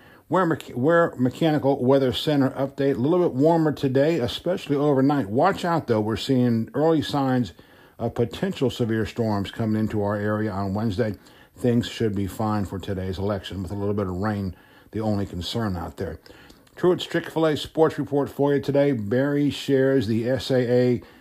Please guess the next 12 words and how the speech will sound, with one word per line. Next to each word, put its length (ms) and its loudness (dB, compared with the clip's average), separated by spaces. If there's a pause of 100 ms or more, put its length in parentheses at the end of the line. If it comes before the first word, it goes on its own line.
That's 200 -6
their 180 0
conference. 520 -2
They 160 -2
are 100 0
now, 560 0
among 280 0
the 80 -2
presidents, 500 -2
have 160 -4
voted, 380 2
quote, 340 2